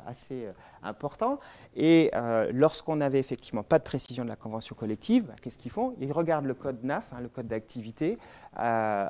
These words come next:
ah, ben celui-là, non, non, il n'est pas dans, dans le giron, euh, des entreprises que je suis, donc, euh, je ne vous veux pas. Ah, mais mon activité principale, euh, c'est pourtant celle que vous suivez.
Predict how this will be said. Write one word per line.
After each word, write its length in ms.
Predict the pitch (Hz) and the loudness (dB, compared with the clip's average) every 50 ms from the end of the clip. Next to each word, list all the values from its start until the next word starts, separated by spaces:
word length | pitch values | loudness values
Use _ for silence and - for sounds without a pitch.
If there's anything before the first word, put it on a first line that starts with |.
| - _ | -2 _
ah, 160 | 117 123 - - | -4 -4 -4 -6
ben 100 | 113 110 | -10 -10
celui-là, 340 | - - - 123 135 147 151 | -10 -10 -8 -6 -4 -2 -2
non, 120 | 143 143 | -2 -2
non, 160 | 143 139 156 | -2 -2 0
il 120 | 156 127 113 | 0 0 -2
n'est 60 | 117 | -2
pas 180 | - - 143 | 0 0 2
dans, 260 | 139 127 120 113 113 110 | 2 2 2 0 -4 -4
dans 120 | 110 123 | -2 -2
le 60 | 131 | -2
giron, 480 | 123 113 123 135 139 143 147 156 156 147 | -2 -2 -4 -4 -2 0 -2 0 0 -2
euh, 220 | 131 107 101 107 | -2 -2 -4 -6
des 220 | 104 107 127 117 127 | -4 -2 -2 -2 -2
entreprises 420 | 120 - - 127 - - 135 - | -4 -4 -6 -8 -6 -6 -8 -8
que 100 | - - | -8 -10
je 100 | 113 107 | -10 -10
suis, 220 | 107 - - 196 | -10 -10 -10 -8
donc, 240 | 208 160 131 123 - | -6 -6 -6 -6 -6
euh, 120 | 120 110 - | -8 -10 -10
je 140 | - 123 147 | -8 -6 -4
ne 40 | 170 | -4
vous 140 | 160 165 160 | -2 -2 -2
veux 140 | 156 180 175 | -2 -4 -2
pas. 240 | - 143 131 - _ _ | -4 -6 -6 -6 _ _
Ah, 120 | - - 120 | -14 -14 -12
mais 100 | - 107 | -10 -10
mon 160 | 104 107 117 | -8 -6 -6
activité 400 | 113 113 - - 110 104 - 117 | -6 -6 -8 -12 -14 -8 -8 -10
principale, 600 | - - - 120 - - 117 - 139 170 202 180 | -8 -8 -12 -12 -10 -10 -8 -6 -6 -6 -6 -6
euh, 60 | 101 98 | -10 -12
c'est 160 | - - - 131 | -12 -10 -12 -10
pourtant 320 | - 120 117 - - 170 | -8 -10 -12 -10 -12 -16
celle 220 | - - 175 170 | -8 -8 -8 -8
que 120 | 170 - - | -8 -12 -12
vous 140 | 120 135 156 | -10 -10 -12
suivez. 320 | - - - 170 151 160 | -12 -10 -10 -8 -8 -10